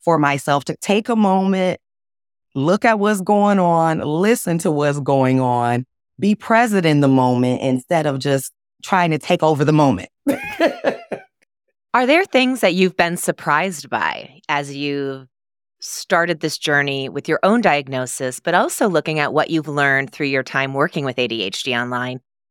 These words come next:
Speaker 2: and the experiences that you've had connecting with patients?
Speaker 1: Working in the mental health field, it was just kinda surprising just to kind of see some of the responses from our patients.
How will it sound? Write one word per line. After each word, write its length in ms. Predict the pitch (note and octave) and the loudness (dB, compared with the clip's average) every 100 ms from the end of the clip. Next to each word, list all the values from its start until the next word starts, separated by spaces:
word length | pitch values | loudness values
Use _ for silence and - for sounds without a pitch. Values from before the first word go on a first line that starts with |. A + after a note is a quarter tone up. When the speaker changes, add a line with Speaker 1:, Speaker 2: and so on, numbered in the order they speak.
| - | -8
Speaker 2:
and 120 | D#3 | -4
the 80 | D#3 | -2
experiences 640 | - - A3 A#3+ E3+ D#3 | -2 0 0 0 -2 -4
that 140 | C#3+ A#2 | -2 -2
you've 120 | C#3 | -4
had 320 | - C3+ C3 | -2 -2 -2
connecting 420 | - D3 F3+ F3+ | -4 -4 -2 -4
with 160 | C3+ A2+ | -4 -6
patients? 720 | C3+ A2 - - G#3 - - _ _ _ _ _ _ _ _ _ _ _ _ - | -8 -6 -8 -10 -16 -20 -20 _ _ _ _ _ _ _ _ _ _ _ _ -4
Speaker 1:
Working 440 | E3+ G#3+ A#3 A3+ | 0 0 0 0
in 140 | G#3 F3+ | 0 2
the 60 | |
mental 440 | E3+ E3+ E3 F3 E3 | 0 0 -2 -2 -4
health 320 | D#3 C#3+ C#3 | 0 0 -2
field, 560 | - C#3 A2+ A2+ A#2+ B2+ _ _ _ _ _ _ | -2 0 0 0 -2 -8 _ _ _ _ _ _
it 60 | F#3+ | -2
was 180 | G3+ A3+ | 0 0
just 160 | A#3 | -4
kinda 240 | - G3+ F#3 | 0 0 0
surprising 1000 | - E3 - D#3+ D#3 D3+ C#3 C3+ B2+ C3 - _ _ - | -4 -6 -2 0 0 0 2 2 2 0 -6 _ _ 0
just 240 | F3 - | 0 0
to 60 | F3+ | -2
kind 240 | E3+ D3+ | 0 0
of 100 | D3+ | -2
see 200 | - D#3 | -4 -4
some 240 | - D3 | 0 0
of 80 | C#3+ | 2
the 100 | C#3 | 0
responses 960 | C#3 C#3 - C#3+ C#3 D3+ - A#2+ B2 - | -2 -4 -2 0 0 0 0 0 0 -4
from 260 | C#3+ C3 | -4 -2
our 200 | A2+ A#2 | -2 -4
patients. 680 | B2+ D3+ C3+ B2+ G#2 - - | -4 -2 -2 -2 -6 -8 -12